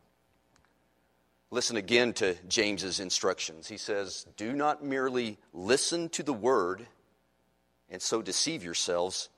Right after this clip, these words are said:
Do what it says." You know, for someone who died centuries ago, James sure seems to know us really well. And he knows that not only do we have a problem with being quick to act before we have listened,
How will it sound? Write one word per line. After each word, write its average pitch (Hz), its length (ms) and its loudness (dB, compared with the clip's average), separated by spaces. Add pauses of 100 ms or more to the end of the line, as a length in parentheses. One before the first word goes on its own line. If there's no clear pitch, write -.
(340)
Do 135 400 -6 (160)
what 107 160 2
it - 100 -10
says." 85 640 0 (1600)
You 120 60 -2
know, 117 60 2
for 117 120 0
someone 151 260 4
who 110 140 -4
died 107 480 6
centuries 123 480 2
ago, 101 280 0
James 123 600 -2
sure 127 360 -2
seems 117 340 -4
to 95 80 -6
know 104 280 0
us 101 400 2 (280)
really 101 320 2
well. 85 500 -2 (840)
And 143 100 0
he 180 80 6
knows 156 240 10
that 123 140 2
not 139 180 10
only 160 180 10
do 131 140 4
we 135 140 4
have 123 200 10
a 104 120 6
problem 135 420 8
with 104 160 -4
being 120 220 -4
quick - 300 -2
to - 200 -6
act 120 320 4
before 113 300 0
we 113 140 2
have 90 180 0
listened, 104 480 0